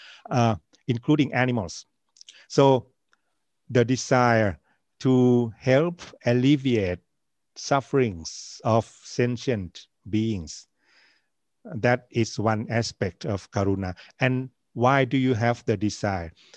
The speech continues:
Because you feel that you are, uh, in a sense, one and the same with all sentient beings, with all, you know, uh, with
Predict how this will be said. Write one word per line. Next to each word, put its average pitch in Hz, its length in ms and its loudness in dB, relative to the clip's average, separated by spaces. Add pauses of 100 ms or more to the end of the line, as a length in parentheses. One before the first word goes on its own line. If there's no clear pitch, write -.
(220)
Because 139 460 0
you 131 120 2
feel 120 400 2
that 117 260 2
you 113 200 2
are, 98 440 -2 (960)
uh, 104 440 0 (1200)
in 120 200 0
a 110 60 0
sense, 113 600 -2
one 113 340 0
and 104 200 -6
the 98 100 -4
same 90 540 -6 (640)
with 120 340 2 (960)
all 104 260 -2
sentient 101 480 -8
beings, 95 340 -10
with - 240 -8
all, 95 260 -6 (300)
you 95 120 -8
know, 85 220 -12 (500)
uh, 104 240 -2 (240)
with 117 220 0